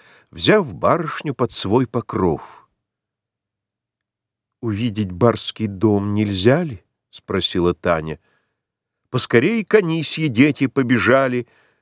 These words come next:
у ней ключи взять от сеней». Анисья тотчас же явилась, и дверь пред ними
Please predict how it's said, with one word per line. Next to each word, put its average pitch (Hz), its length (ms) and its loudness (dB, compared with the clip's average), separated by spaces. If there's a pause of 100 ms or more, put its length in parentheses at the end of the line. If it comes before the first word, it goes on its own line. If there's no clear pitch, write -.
(100)
у 117 100 -2
ней 196 200 2
ключи - 560 0
взять 92 340 2
от 90 140 -2
сеней». 85 640 -2 (320)
Анисья 98 520 0
тотчас - 580 -6
же 76 120 -4
явилась, 175 720 2 (100)
и 127 100 0
дверь 156 500 2
пред 123 420 -4
ними 139 460 -2